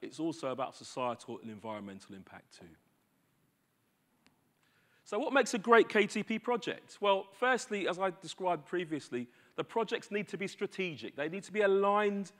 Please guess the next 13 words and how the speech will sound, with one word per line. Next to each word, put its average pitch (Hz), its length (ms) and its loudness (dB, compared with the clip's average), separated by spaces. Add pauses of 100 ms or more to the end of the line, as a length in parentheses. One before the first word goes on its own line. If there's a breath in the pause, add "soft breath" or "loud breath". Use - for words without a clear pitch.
(280 soft breath)
to - 80 -10
the 156 100 -6
company's 151 520 -4
growth 139 480 -4
path, - 340 -14 (460)
the 98 60 -20
growth 123 320 -6
plan. 101 320 -2 (600 soft breath)
Often 202 420 2
that's - 300 -6
in, 143 280 -6
that 135 140 -4
involves 131 640 -2